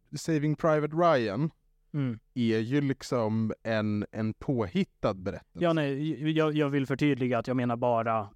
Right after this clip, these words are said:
Speaker 2: s-, jag menar bara stormningen av stranden. Jag menar bara den delen av Saving Private Ryan. Att det, att det var, att det var en av de s-, viktigare vändningarna i hur man visade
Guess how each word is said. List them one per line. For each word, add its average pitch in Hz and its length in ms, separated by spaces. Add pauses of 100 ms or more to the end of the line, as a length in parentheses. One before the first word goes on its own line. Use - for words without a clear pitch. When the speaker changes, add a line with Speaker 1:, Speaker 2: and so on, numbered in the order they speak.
(100)
Speaker 2:
s-, - 220
jag 135 220
menar 127 160
bara 123 280
stormningen 110 440
av 104 280
stranden. 110 480 (760)
Jag 131 120
menar 139 120
bara 135 280
den 127 260
delen 110 280
av 107 80
Saving 107 220
Private 104 260
Ryan. - 100 (800)
Att 131 240
det, 143 220
att 139 200
det 139 140
var, 131 140
att 127 240
det 131 120
var 127 120
en 123 200
av 120 60
de 117 160
s-, - 140
viktigare 120 800
vändningarna 123 760
i 113 320
hur 113 340
man 113 400
visade 113 680